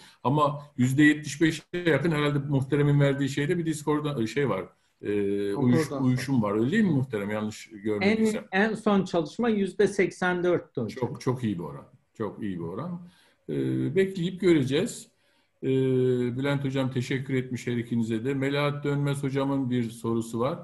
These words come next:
Speaker 1: Trofobekterden biyopsi stratejilerinde o alınan biyopsi dışı anomali çıkma riski yok mu? Varsa ne kadar diye bir soru sormuş muhterem.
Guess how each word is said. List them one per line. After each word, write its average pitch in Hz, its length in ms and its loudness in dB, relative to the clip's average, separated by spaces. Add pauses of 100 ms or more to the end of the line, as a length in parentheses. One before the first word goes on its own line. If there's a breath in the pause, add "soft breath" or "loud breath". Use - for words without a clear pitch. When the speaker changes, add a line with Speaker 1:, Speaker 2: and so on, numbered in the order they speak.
(440 soft breath)
Speaker 1:
Trofobekterden 143 1000 -2
biyopsi 143 400 -2
stratejilerinde 127 920 -2
o 143 140 0
alınan 143 460 0
biyopsi 139 400 -2
dışı 123 220 -8
anomali 139 560 -2 (320 loud breath)
çıkma 147 400 -4
riski 139 300 -6
yok 156 300 2
mu? 185 140 -2
Varsa 139 280 2
ne 156 180 -2
kadar 135 500 0
diye 110 260 0
bir 110 80 0
soru 110 300 -2
sormuş 104 400 -4
muhterem. 113 600 -4